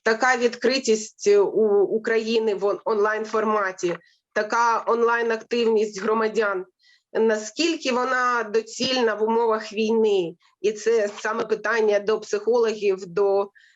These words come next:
е, м-, ме-, медіа-контенту і всього іншого. Чи, е, правильним є те, що, е, держава, е, настільки відкрита, що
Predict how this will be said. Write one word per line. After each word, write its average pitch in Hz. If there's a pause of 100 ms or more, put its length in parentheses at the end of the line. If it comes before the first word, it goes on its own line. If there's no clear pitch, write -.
е, 202 (340)
м-, 185
ме-, 208
медіа-контенту 226 (260)
і 220
всього 233
іншого. 208
Чи, 254 (420)
е, 226 (340)
правильним 277
є 233
те, 254
що, 220 (360)
е, 214
держава, 226
е, 208
настільки 220
відкрита, 220
що 214